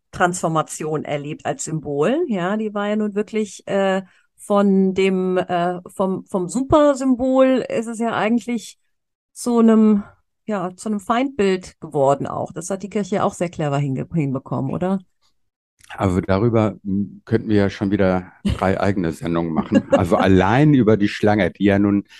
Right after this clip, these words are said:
Speaker 2: also wir bleiben mal in unserem kulturellen Kontext. Also ich will gar nicht auf die Kundalini eingehen. Ich will
Speaker 1: Ja.
Speaker 2: auch gar nicht, äh, also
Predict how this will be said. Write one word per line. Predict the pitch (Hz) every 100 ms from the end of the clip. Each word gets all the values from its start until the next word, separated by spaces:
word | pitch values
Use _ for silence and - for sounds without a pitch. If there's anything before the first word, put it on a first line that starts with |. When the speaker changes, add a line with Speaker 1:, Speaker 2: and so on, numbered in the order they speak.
| - _ -
Speaker 2:
also | 120 117
wir | 113
bleiben | 117 160 185
mal | 165 151
in | 131 -
unserem | 135 151 127 113 104 101 104
kulturellen | - 107 101 90 87
Kontext. | - 80 - - -
Also | 98
ich | 101 -
will | 113
gar | 110 127
nicht | 123
auf | 107 -
die | 107
Kundalini | - 120 120 120 139 127
eingehen. | 107 113 104 107
Ich | 104 -
will | -
Speaker 1:
Ja. | 202
Speaker 2:
auch | 101 -
gar | 104 107
nicht, | 113 - - - - -
äh, | 104 101 -
also | 104 107